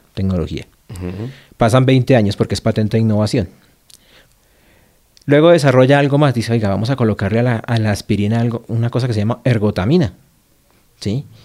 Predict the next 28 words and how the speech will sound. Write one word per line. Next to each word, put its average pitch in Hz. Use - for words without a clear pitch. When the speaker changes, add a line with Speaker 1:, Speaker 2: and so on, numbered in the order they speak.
Speaker 1:
Y 127
cafeína, 117
por 101
ejemplo, 104
para 117
las 104
personas 104
que -
tienen 104
problemas 104
de, 101
de 113
circulación." 147
Y 110
entonces 107
vamos 123
a 131
desarrollarle 135
y 123
vamos 113
a -
sacar -
una 120
patente, 123
ya 120
no 131
de 143
innovación, 139